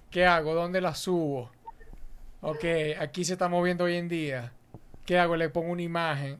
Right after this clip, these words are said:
Y vos te, este, hay que adaptarse cada vez más y, oye, sí, es cada vez más jodido. Y sobre todo es eso, si va ahí,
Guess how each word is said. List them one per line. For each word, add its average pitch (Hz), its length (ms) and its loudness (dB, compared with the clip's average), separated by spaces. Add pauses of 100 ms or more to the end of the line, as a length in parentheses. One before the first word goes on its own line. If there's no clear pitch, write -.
Y 185 100 -6
vos 165 200 2
te, 180 180 -2
este, 190 360 -4
hay 180 140 -4
que 190 100 0
adaptarse 185 440 0
cada 190 200 0
vez 185 100 0
más 202 260 0
y, 208 200 -4
oye, 165 200 -4
sí, 202 200 -2
es 170 140 0 (160)
cada 185 180 -2
vez 202 80 -2
más 214 120 -2
jodido. 226 480 0 (520)
Y 190 140 0
sobre 180 240 4
todo 170 220 2
es 185 80 4
eso, 175 240 0
si 170 100 -4
va 156 140 0
ahí, 165 360 -2